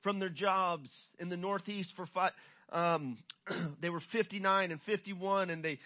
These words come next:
they lived in Florida where, where they could cruise under thirty-foot trawler and play softball and collect shells.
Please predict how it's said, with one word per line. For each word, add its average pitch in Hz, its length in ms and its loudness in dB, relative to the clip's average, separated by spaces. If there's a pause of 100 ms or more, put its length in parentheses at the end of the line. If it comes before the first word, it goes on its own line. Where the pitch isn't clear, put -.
(320)
they 180 140 2
lived 180 440 2
in 175 120 -4
Florida 190 520 2
where, 165 460 -2
where 175 160 -2
they 180 160 0
could 156 320 -6
cruise 208 540 -2
under 175 200 -2
thirty-foot 185 680 -2
trawler 180 500 4
and 135 220 -8
play 180 220 -2
softball 170 760 0
and 135 100 -8
collect 175 400 -2
shells. 190 920 -2